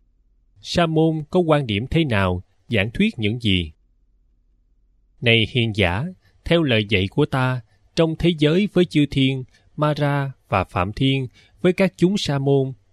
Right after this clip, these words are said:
Bà La môn, chư thiên và loài người, không có tranh luận một ai ở đời. Các tưởng sẽ không ám ảnh vị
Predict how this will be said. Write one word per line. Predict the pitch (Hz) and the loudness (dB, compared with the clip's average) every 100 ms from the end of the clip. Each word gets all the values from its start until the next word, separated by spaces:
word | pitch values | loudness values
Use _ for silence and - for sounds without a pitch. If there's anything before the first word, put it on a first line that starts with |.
| _ | _
Bà | 101 98 | 0 0
La | 107 | 0
môn, | 127 135 139 135 - _ _ | -2 0 0 -2 -12 _ _
chư | - 170 170 | 2 2 4
thiên | 165 160 160 - | 0 0 -2 -4
và | 107 | -4
loài | 92 95 92 | 0 -2 -2
người, | 92 95 90 - - _ | -2 0 -2 -6 -20 _
không | _ - 185 | _ -2 -2
có | 175 | 0
tranh | 196 190 | 0 0
luận | 156 110 98 104 | 0 0 -2 -4
một | 98 92 - | -4 -4 -4
ai | 143 131 | -4 -2
ở | 113 | -2
đời. | 104 90 85 80 _ _ _ _ _ _ _ _ | 0 0 -2 -8 _ _ _ _ _ _ _ _
Các | - 196 - | -2 -2 2
tưởng | 107 98 139 | 2 2 -2
sẽ | 180 - 139 | -4 -4 -4
không | 151 143 147 | -2 -4 -4
ám | 151 180 | -6 -4
ảnh | 131 95 160 - | -4 -4 -8 -4
vị | 95 | -4